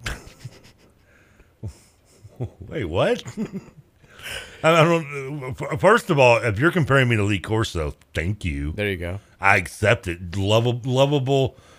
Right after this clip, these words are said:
Speaker 2: person, uh, sports personality who picks helmets and, and cusses on air when he decides to change his mind. I'm flattered.
Speaker 1: Texas, I love Spurrier talking about game day, but he's not a hundred percent sharp like he used to be either.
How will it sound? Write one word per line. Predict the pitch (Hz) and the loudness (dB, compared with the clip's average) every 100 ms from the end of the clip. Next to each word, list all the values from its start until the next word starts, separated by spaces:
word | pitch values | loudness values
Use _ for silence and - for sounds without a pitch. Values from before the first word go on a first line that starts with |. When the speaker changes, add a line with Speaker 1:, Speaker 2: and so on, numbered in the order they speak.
| _ _ - 92 | _ _ -8 2
Speaker 2:
person, | 139 127 139 127 | 4 4 0 0
uh, | 127 | -2
sports | 113 - 147 139 | -2 0 2 2
personality | 151 147 139 131 135 143 135 | 0 0 4 6 6 6 4
who | 117 | 0
picks | - 139 - | 0 -2 -2
helmets | 131 131 139 135 - - | 2 2 2 0 -4 -6
and, | 123 110 - _ _ _ _ | -4 -4 -8 _ _ _ _
and | 107 | -6
cusses | - 143 127 120 | 2 2 2 2
on | 127 123 | 4 6
air | 123 135 | 6 4
when | 120 | 2
he | 113 | 0
decides | 101 - 120 107 | -2 2 4 2
to | |
change | 104 131 123 | 0 -2 -2
his | 110 | -2
mind. | 127 131 147 160 151 _ _ _ _ _ _ _ | 0 2 2 -2 -8 _ _ _ _ _ _ _
I'm | 98 101 98 | 0 0 0
flattered. | 90 92 78 65 67 65 - _ | -4 -2 -2 -4 -12 -18 -20 _
Speaker 1:
Texas, | - 220 165 | -2 -2 0
I | 143 156 | 2 2
love | 156 151 160 139 | 4 6 6 4
Spurrier | - 139 135 123 | 0 2 4 2
talking | 117 113 | 0 -2
about | 110 | -2
game | 101 104 | -2 -2
day, | 98 101 | 0 0
but | 104 | 0
he's | 117 123 | -2 0
not | 127 131 | 2 2
a | |
hundred | 131 | 0
percent | 117 123 104 | -2 -6 -2
sharp | 117 107 | -2 0
like | 104 | -4
he | 104 | -4
used | 101 95 | -6 -8
to | |
be | 95 - | -12 -10
either. | 92 90 - | -10 -12 -20